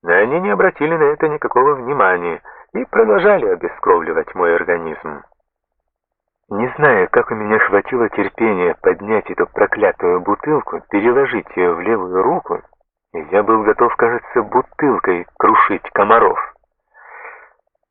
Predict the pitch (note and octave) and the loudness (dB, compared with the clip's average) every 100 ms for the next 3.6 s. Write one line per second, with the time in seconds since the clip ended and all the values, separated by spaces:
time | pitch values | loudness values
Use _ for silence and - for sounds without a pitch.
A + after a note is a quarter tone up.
0 | - F#2+ F3 - F3 - - C#3 D#3+ D3+ | -8 0 0 2 0 0 2 2 2 2
1 | C#3 C3 - _ _ G#2 F#2+ F#2 G#2 A#2 | 2 2 -2 _ _ 0 0 0 0 0
2 | G#2 - - F#2+ F#2 - - - E2+ E2+ | -2 -2 -2 0 0 -4 -16 -14 -6 0
3 | C3 - G2+ - G2 | 0 0 -4 0 0